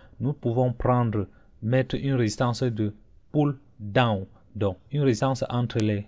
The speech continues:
grilles, les grilles et les sources de chaque mosfet. Donc, une résistance de dix kilos. Donc, je vais prendre également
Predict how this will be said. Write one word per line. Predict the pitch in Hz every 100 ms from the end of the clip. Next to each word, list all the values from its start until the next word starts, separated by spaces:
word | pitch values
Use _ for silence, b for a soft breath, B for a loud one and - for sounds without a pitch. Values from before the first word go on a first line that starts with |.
| 113
grilles, | 104 117 139 135 - - - _ _ - - - -
les | 117
grilles | 110 120 147 120 104 - _
et | -
les | 123 113 101 - -
sources | - - 147 127 - 101 -
de | 110
chaque | - 120
mosfet. | 123 104 - 104 - b b b
Donc, | 113
une | 120
résistance | 123 110 117 117 117
de | 107
dix | 101 110
kilos. | - 101 104 - - -
Donc, | 104
je | 104
vais | 110
prendre | 107 113 110 107
également | 110 110 101 101 104